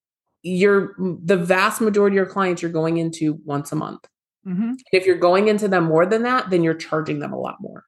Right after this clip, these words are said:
Speaker 2: Oh, oh yeah, 'cause I, 'cause I know some clients want their, their i-, income, like, itemized, you know, 'cause I bet
Speaker 1: Mm-hmm.
Speaker 2: that would take a lot, lot more effort.
Speaker 1: Right. Yep.
Speaker 2: So what, what kind
Speaker 1: But
Speaker 2: of
Speaker 1: we also, we can
Speaker 2: software?
Speaker 1: do a lot of automation, and there's a lot of software out there that'll do that for you.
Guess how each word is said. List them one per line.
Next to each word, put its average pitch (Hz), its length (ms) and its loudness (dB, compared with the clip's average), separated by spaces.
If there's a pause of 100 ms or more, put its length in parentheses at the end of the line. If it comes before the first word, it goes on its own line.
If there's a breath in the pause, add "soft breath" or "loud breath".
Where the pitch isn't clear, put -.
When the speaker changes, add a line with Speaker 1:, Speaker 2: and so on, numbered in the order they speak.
(680)
Speaker 2:
Oh, 202 240 4
oh 220 140 2
yeah, 202 200 2
'cause 196 140 -2
I, 196 80 2
'cause - 120 -12
I 208 60 -8
know 220 120 0
some 202 240 0
clients 196 360 0
want 190 380 2 (100)
their, 175 320 0
their 175 240 -4
i-, 214 100 -2
income, 220 380 2
like, 160 160 0
itemized, 190 840 2 (580 soft breath)
you 180 80 0
know, 180 100 2
'cause 147 140 -2
I 185 40 4
bet 180 120 2
Speaker 1:
Mm-hmm. 147 80 -4
Speaker 2:
that 175 140 4
would 160 120 0
take 165 200 -2
a 160 40 -2
lot, 160 300 2
lot 175 160 0
more 165 360 0
effort. 165 520 -8 (680)
Speaker 1:
Right. 139 320 0 (220)
Yep. 208 360 0 (920)
Speaker 2:
So 233 100 -2
what, 302 140 4
what 349 120 2
kind 403 140 4
Speaker 1:
But - 80 0
Speaker 2:
of - 0 -
Speaker 1:
we 330 80 0
also, 330 300 4
we 269 100 2
can 320 140 0
Speaker 2:
software? 302 140 4
Speaker 1:
do 277 60 6
a 226 60 2
lot 208 200 4
of 196 80 2
automation, 160 720 -2
and 143 100 -4
there's 151 140 -2
a 160 60 -2
lot 170 160 2
of 156 60 -4
software 147 440 -4
out 139 140 -8
there 143 140 -6
that'll 143 220 -4
do 147 140 -2
that 139 220 -8
for 143 200 0
you. 202 340 2